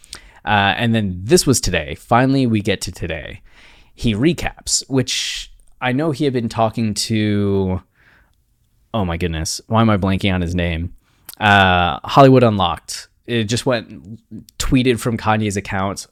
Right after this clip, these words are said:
Oh my goodness. I've been speaking for so long that my brain's just kind of fried at this point. It's been fifty-three minutes. Oh my goodness. Anyway, Hollywood Unlocked, uh,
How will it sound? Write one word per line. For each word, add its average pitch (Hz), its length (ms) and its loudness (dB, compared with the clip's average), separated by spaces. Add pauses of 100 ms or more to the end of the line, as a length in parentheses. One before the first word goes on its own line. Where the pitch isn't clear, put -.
Oh 95 140 -8
my 87 120 -10
goodness. 90 520 -12 (1080)
I've 135 80 -4
been 123 120 -6
speaking 120 400 -8
for 113 120 -4
so 117 220 0
long 101 300 0
that 101 80 0
my 90 140 -2
brain's 95 460 -2
just 92 200 -6
kind 87 240 -2
of 85 340 -6
fried 90 380 0
at 85 40 -4
this 90 140 -6
point. - 240 -6
It's 113 80 -6
been 143 160 0
fifty-three 104 1080 -4
minutes. 90 540 -4 (420)
Oh 95 160 -4
my 82 140 -8
goodness. 87 440 -10 (340)
Anyway, 90 500 -2
Hollywood 156 360 8
Unlocked, 104 640 2
uh, 90 800 0